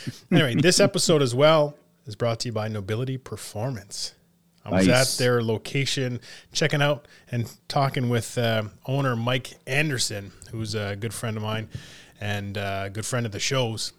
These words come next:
Speaker 1: And those guys are still very excited for us to do the show from their spot. So we're gonna set that up in the next couple of weeks, uh,
Speaker 2: Yep.
Speaker 1: maybe first week of December. But it'll be great to kinda get together, uh, try out those compression leg things. Very cool.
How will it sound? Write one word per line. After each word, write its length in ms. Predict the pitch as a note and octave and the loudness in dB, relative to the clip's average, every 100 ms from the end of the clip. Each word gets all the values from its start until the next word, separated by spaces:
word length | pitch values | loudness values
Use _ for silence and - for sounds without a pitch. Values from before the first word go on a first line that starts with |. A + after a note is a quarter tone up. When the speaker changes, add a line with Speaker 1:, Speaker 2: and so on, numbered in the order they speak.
| _ | _
Speaker 1:
And 160 | G#2+ A2 | -8 -6
those 180 | A2+ | -4
guys 320 | A2 A2+ A2 A2 | -2 -2 -2 -2
are 220 | G#2+ G2+ | -4 -4
still 320 | - B2 A2+ | -4 -4 -6
very 380 | G2+ G#2+ B2+ C3 | -6 -4 -2 0
excited 300 | A#2+ C3 A#2+ | 0 0 -2
for 140 | - | -2
us 120 | A#2+ - | -2 -2
to 60 | |
do 80 | A#2+ | -2
the 100 | A#2 | -4
show 220 | - A#2 | -4 -6
from 180 | A2+ A2+ | -6 -6
their 160 | A2 G#2+ | -4 -2
spot. 460 | - - B2+ - | -2 0 0 -2
So 120 | - | -4
we're 80 | A2+ | -4
gonna 140 | A#2 A2+ | -4 -2
set 220 | - B2 | -2 -2
that 120 | A#2 | -2
up 160 | A#2 B2 | -2 -2
in 60 | A#2 | -4
the 40 | |
next 200 | A2+ A2 | -4 -4
couple 260 | - A#2 G#2 | -6 -4 -4
of 80 | G#2 | 0
weeks, 380 | E3 F3+ - - - - _ | 0 0 -2 -2 -14 -20 _
uh, 180 | G#2+ G#2+ | -6 -2
Speaker 2:
Yep. 100 | A#2+ E3 | 2 2
Speaker 1:
maybe 80 | |
first 320 | - - B2 C3 | 0 -2 -2 -2
week 100 | A#2+ | -4
of 80 | |
December. 640 | G#2 - C#3 C#3 C#3 C3+ B2 | -2 0 0 0 0 -2 -4
But 100 | A#2+ | -6
it'll 60 | A2 | -4
be 60 | |
great 300 | G#2 B2 B2 | -2 -2 -2
to 100 | - | -4
kinda 220 | A#2 A2+ | -4 -4
get 160 | G#2+ A2+ | -2 -4
together, 460 | - A#2+ B2 B2+ - - - - - - | -2 2 4 2 0 -10 -20 -20 -20 -8
uh, 220 | G#2+ G#2 | -2 -2
try 260 | G2 - B2 | -2 0 2
out 140 | B2+ | 0
those 160 | A#2+ A2 | -2 -6
compression 640 | - G#2+ B2+ A#2+ C#3+ A#2 | -8 -8 -4 -2 -2 -4
leg 260 | A2 B2 B2+ | -4 -6 -6
things. 500 | - D3 E3 - - _ _ _ _ _ _ _ - | -8 -6 -4 -6 -6 _ _ _ _ _ _ _ -6
Very 440 | A#2+ G#2 C3 C#3+ B2+ | -6 -2 2 2 0
cool. 460 | - A2+ A#2+ A#2+ | -2 0 0 0